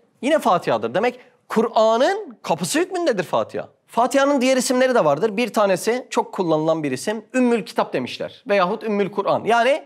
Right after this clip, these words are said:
kitabın annesi, Kur'an'ın annesi hükmüne geçirmişler Fatiha'yı. O yüzden bu ismi koymuşlar. Az önce dediğim gibi Kur'an'ın mukaddimesi demişler.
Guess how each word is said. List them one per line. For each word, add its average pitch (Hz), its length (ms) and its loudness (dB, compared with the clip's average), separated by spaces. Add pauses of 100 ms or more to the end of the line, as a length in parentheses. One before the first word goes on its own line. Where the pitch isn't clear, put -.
(100)
kitabın 262 460 0 (540)
annesi, 254 640 -2
Kur'an'ın 233 400 0
annesi 247 420 -2
hükmüne 240 260 -2
geçirmişler 151 540 -2
Fatiha'yı. 165 440 0
O 208 40 2
yüzden 214 240 -4
bu 214 60 -2
ismi 202 200 -6
koymuşlar. 123 560 -4
Az 202 120 2
önce 220 200 2
dediğim 220 240 2
gibi 180 180 0
Kur'an'ın 208 500 0
mukaddimesi 202 920 -2
demişler. 160 400 -2